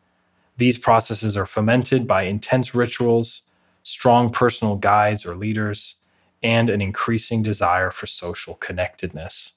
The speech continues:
end quote. When the powder keg of religious fundamentalism is threatened by an outside source, it can then invert on itself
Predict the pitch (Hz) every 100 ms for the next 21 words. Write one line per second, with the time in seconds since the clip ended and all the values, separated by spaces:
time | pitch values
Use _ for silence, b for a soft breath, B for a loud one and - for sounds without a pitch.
0 | _ _ - 92 90 - 87 76 - _
1 | _ 123 117 107 - 131 131 113 - 107
2 | 87 85 92 - _ _ - 104 95 92
3 | - _ _ _ _ 117 110 107 104 -
4 | 113 107 101 101 - 98 92 90 90 95
5 | - - 127 104 95 - 92 92 92 92
6 | - 95 - - - 76 - - - _
7 | _ _ _ _ - 107 113 104 107 101
8 | 104 117 110 104 107 101 95 82 - 71
9 | 69 - -